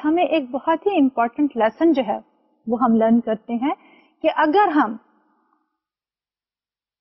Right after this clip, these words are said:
اس طرح کے پروجیکٹ انڈرٹیک کریں کہ وہ انیشیلی تو بہت کم ٹائم پیریڈ میں ہمیں کیش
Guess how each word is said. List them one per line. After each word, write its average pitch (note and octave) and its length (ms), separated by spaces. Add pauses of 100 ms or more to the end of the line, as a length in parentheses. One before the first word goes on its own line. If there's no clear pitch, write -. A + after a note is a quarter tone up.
(720)
اس E4 200
طرح F4+ 340
کے G#4+ 160
پروجیکٹ C#4 420 (140)
انڈرٹیک C#4 520
کریں A#3 340
کہ F4 80
وہ E4 180
انیشیلی C#4 600
تو G4+ 140
بہت D4 420
کم G4+ 260
ٹائم C#4 260
پیریڈ B3 480
میں D#4+ 100 (380)
ہمیں E4+ 240 (120)
کیش C#4 320